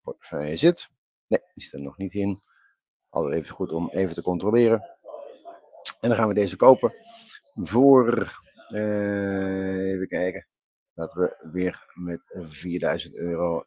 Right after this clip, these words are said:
in gaan stappen. We gaan kopen, eh, bevestigen en betalen. En het is alweer gedaan.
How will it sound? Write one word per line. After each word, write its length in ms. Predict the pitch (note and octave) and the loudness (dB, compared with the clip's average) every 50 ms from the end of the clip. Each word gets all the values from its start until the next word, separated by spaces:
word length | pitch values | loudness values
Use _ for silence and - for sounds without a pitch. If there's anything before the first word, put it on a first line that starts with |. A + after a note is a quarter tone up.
| _ | _
in 160 | _ F#2 F2+ D2+ | _ -16 -14 -14
gaan 180 | D#2 E2+ - | -12 -14 -14
stappen. 400 | - - - F#2 E2 - F2 E2+ - | -12 -6 -4 -4 -4 -4 -6 -12 -10
We 80 | G2+ A2+ | -8 -6
gaan 200 | A#2 C3+ C#3 C3 | -2 -2 -2 0
kopen, 460 | C#3 D3+ D3+ D#3 D3+ D3+ D3 C#3+ - _ _ _ _ - - - _ _ _ | 2 4 4 4 4 2 2 0 0 _ _ _ _ -20 -20 -20 _ _ _
eh, 320 | - A2+ G#2+ G#2 G#2 G2+ F#2+ | -6 -2 0 0 0 0 -2
bevestigen 540 | F2+ E2+ F#2+ G2+ G2+ - - F#2+ - - | -2 -2 -2 -2 -2 -4 -8 -10 -10 -6
en 120 | - C3 C3+ | -4 -2 -2
betalen. 560 | C3 B2 - G#2+ G2+ G2+ G#2 G#2 G2+ - - _ _ _ _ _ _ _ _ _ _ _ | 0 0 0 0 0 0 0 -2 -2 -4 -8 _ _ _ _ _ _ _ _ _ _ _
En 260 | - G2 G2+ F#2+ - - - - | -10 -8 -8 -8 -10 -12 -16 -18
het 140 | - G2 E2 | -14 -12 -12
is 180 | E2 - - | -12 -10 -10
alweer 340 | D2 D#2 D#2+ D#2+ D#2+ D2+ - _ - | -10 -10 -8 -8 -8 -10 -12 _ -12
gedaan. 460 | G#2+ G#2+ F2+ D3+ E3 F3+ C3 - | -10 2 8 8 10 10 8 6